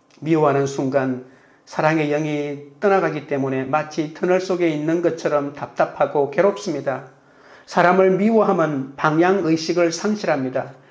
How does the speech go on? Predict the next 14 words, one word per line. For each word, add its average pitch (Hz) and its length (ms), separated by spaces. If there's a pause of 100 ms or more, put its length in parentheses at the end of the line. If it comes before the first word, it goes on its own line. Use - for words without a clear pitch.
(200)
왜냐하면 151 840 (140)
어둠이 185 480
눈을 202 300
멀게 175 300
하기 160 300
때문입니다. 143 580 (420)
미움은 147 460
사람의 165 440
판단력을 202 720
흐리게 190 360
하고 160 300
눈을 190 320
멀게 156 320
합니다. 143 420